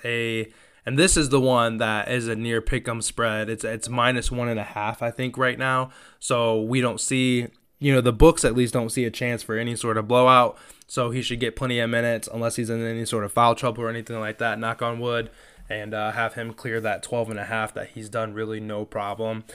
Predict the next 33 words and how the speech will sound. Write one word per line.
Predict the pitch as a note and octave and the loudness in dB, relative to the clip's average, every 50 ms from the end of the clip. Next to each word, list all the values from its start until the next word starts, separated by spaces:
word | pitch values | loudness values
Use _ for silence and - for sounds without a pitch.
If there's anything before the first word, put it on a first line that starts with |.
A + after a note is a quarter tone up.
| - - _ _ - | -20 -20 _ _ -4
against, | G#2 A2+ A2 A#2 A2 G#2+ G#2 - - - | -4 -2 -2 -2 -2 -2 -4 -6 -6 -4
uh, | A2+ G2+ G2+ G2 F#2 F#2 F#2 | -2 -2 0 -2 -2 -2 -2
against | A2 A2 G2+ A#2 A2 G#2+ - - | -4 -4 -4 -6 -6 -6 -8 -10
the | - G2+ | -10 -14
Clippers. | - - G2+ - - - - - - - _ _ _ _ - _ _ _ _ _ _ _ _ _ _ - - _ _ - | -16 -16 -18 -16 -14 -16 -14 -14 -16 -18 _ _ _ _ -20 _ _ _ _ _ _ _ _ _ _ -20 -20 _ _ -2
And | C#3 D3 D#3 | 2 4 8
then | D#3 D3 C#3+ C#3 B2 A2+ - - - | 8 8 8 6 4 0 -2 -4 0
just | - D#3 C#3+ | 0 2 2
in, | D#3+ C3+ C3 | 2 2 2
in | C3+ C3+ C#3+ C#3+ B2 | 2 2 2 2 4
recent | C3+ D#3 D#3 - D#3+ C#3 B2+ | 4 2 4 4 0 0 0
form, | - C#3+ C3+ C3+ C3 C3 | 2 2 2 4 4 4
I | B2 | 2
guess | B2 B2+ B2 - - | 2 2 0 0 -2
you | B2+ A2 | -8 -8
can | A#2+ A2 | -8 -8
say | - - G#2 G#2+ | -8 -8 -8 -6
too, | - - D#3 D#3 D3 C#3+ C#3 C#3 - - - - - - - - - | -2 2 4 6 6 6 4 2 -2 -16 -20 -20 -20 -20 -16 -6 -2
uh, | A2+ A#2 A#2 A2+ A2+ A2+ A2 | 0 2 4 4 2 2 0
and | A#2+ C3+ B2+ B2 A#2+ | -2 -2 -2 4 8
he | - C3 C3+ | 8 8 8
is | C3 A#2 - | 8 0 -2
th-, | - - - - _ _ - - | -10 -16 -20 -20 _ _ 2 4
over | D3+ D3 B2+ C#3+ | 4 6 6 6
this | C3+ C3 C3+ - | 6 6 2 0
in | C3+ B2 | -2 -6
three | A2 - - B2 B2+ C3 C3 C3 | -8 -8 -6 -2 0 2 2 2
of | B2+ A2 A#2 A#2 | 2 0 -2 -4
his | A#2+ A#2 G#2+ G#2+ | -4 -4 -2 0
last | A2+ A2+ A2+ A#2 - - | 2 2 2 2 0 -2
four | - - A#2+ A#2+ A#2 A2+ | -4 -2 0 0 2 2
away | A2+ A2+ A2+ B2 B2 A#2+ A#2 | 0 0 2 2 2 2 2
games. | A#2 A#2+ A#2+ A#2 A#2 A2+ A2+ - - | 2 0 0 0 0 -2 -4 -6 -10